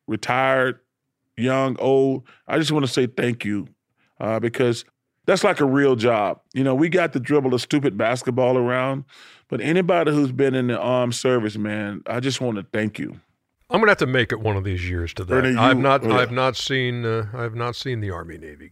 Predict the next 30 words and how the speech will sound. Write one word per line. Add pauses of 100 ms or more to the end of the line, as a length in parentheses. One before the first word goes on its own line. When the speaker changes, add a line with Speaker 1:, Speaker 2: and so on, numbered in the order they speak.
Speaker 2:
game.
Speaker 1:
Oh,
man. (540)
Speaker 2:
Yeah. (160)
Speaker 1:
I'm
telling
you,
Ernie,
it
is
surreal. (140)
Speaker 2:
Yeah. (340)
Speaker 1:
Yeah,
Speaker 2:
Cool. (100)
Speaker 1:
it's
surreal. (300)
Speaker 2:
Uh, (380)
just
a
question,
uh, (500)
when
you're
in
that
bar
area. (840)
So
how
long